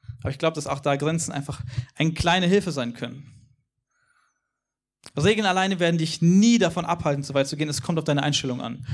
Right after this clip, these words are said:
Und das ist nicht einfach. Da müsst ihr zusammen reden, da müsst ihr zusammen wachsen, da müsst ihr zusammen beten. Und selbst wenn jemand merkt, „Oh, da war die Grenze vielleicht ein bisschen zu weit“, versuchen zurückzurudern. Ähm, und ich möchte einfach da motivieren, zusammen da einfach stark zu sein, zusammen da, zusammen da auch einfach zu wachsen.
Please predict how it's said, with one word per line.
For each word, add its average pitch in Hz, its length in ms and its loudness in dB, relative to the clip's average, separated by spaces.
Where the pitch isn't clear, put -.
Und 143 100 -4
das 165 80 0
ist 175 60 -4
nicht 208 160 -2
einfach. 190 340 -4
Da 147 80 -2
müsst 143 160 -6
ihr - 60 -6
zusammen 160 180 -2
reden, 175 180 0
da 175 60 -2
müsst 147 140 -4
ihr - 40 -4
zusammen 139 200 0
wachsen, 156 260 -4
da - 20 -4
müsst 147 140 -4
ihr - 60 -8
zusammen 135 180 0
beten. 160 400 -4
Und 160 60 -8
selbst 170 180 0
wenn 185 80 0
jemand 180 240 2
merkt, 180 240 0
„Oh, 180 80 -2
da 156 160 2
war 165 140 4
die 185 100 0
Grenze 185 200 -2
vielleicht 170 160 0
ein - 40 -2
bisschen 170 180 -6
zu 165 140 -10
weit“, 156 320 0
versuchen 170 300 0
zurückzurudern. 165 760 -4
Ähm, 143 540 0
und 143 100 -10
ich 131 100 -6
möchte 160 240 0
einfach 160 140 0
da 147 120 2
motivieren, 143 520 -4
zusammen 165 420 0
da 156 80 0
einfach 147 240 -6
stark 165 260 0
zu 180 80 -4
sein, 170 220 0
zusammen 151 300 -2
da, 143 320 0
zusammen 147 240 0
da 139 80 0
auch 139 80 -6
einfach 147 160 0
zu 143 160 -6
wachsen. 123 440 -4